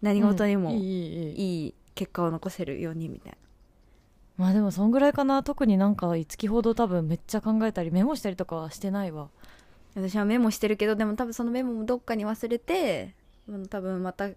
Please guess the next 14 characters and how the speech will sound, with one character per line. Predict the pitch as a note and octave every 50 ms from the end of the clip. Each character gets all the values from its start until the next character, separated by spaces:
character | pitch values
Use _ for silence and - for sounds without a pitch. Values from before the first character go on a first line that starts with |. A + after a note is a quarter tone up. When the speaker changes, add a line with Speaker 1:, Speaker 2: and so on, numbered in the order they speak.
| - - - _ _ _ _ _ _ _ _ _ _
Speaker 1:
あ | - F#3 F3+
の、 | F3 E3+ E3+ E3 E3 D#3 C3+ -
わ-、 | F#3 F#3 - -
ま | - G3+
た | - - G3+ - - - -
何 | G3 F#3+ F#3+ F#3+
年 | G3 F#3+
後 | F#3+ G3+
か | G3 F3+ F3
に | G#3 C4 C#4+ A3+ D3+ - - - - - _ -
名 | - F3+ F3
前 | F3 E3+ E3+ E3 E3 E3+
を | E3+ F3 E3 D#3+ E3 - - _ - - -
考 | - F#3+